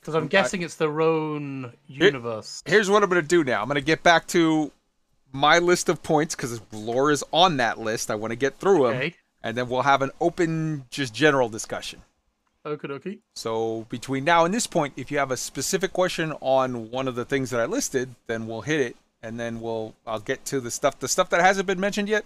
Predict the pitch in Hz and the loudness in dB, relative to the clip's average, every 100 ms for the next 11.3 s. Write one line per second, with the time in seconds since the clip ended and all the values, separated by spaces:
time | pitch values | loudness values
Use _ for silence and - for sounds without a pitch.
0 | - - 156 - 135 120 123 120 113 107 | -6 0 0 0 -6 -6 -6 -4 -6 -6
1 | 101 - - _ _ _ 117 120 131 117 | -8 -12 -16 _ _ _ -6 -4 -4 2
2 | 190 180 196 - 110 120 131 139 110 110 | 2 2 -6 -10 -10 -4 0 0 -2 -8
3 | 98 110 - 113 _ 123 104 80 58 _ | -8 -10 -10 -18 _ -6 -4 -6 -14 _
4 | _ _ _ _ _ _ - _ - 202 | _ _ _ _ _ _ -20 _ 0 4
5 | 202 208 233 233 190 175 175 151 147 131 | 6 6 4 2 0 0 0 -2 -4 -10
6 | 117 165 185 175 131 185 160 143 139 - | -8 -6 -6 -8 -8 -8 -6 -6 -8 -8
7 | 123 104 - _ _ 123 156 147 107 147 | -14 -14 -20 _ _ 2 4 2 4 4
8 | 135 123 113 - 98 - _ 156 160 123 | 6 2 -2 -6 -12 -14 _ 6 6 4
9 | - 165 147 - - - _ 151 247 285 | 4 6 4 -4 -20 -20 _ 0 2 6
10 | 277 262 254 - 175 202 180 - 214 240 | 6 6 4 2 2 4 2 4 6 6
11 | 240 - | 6 0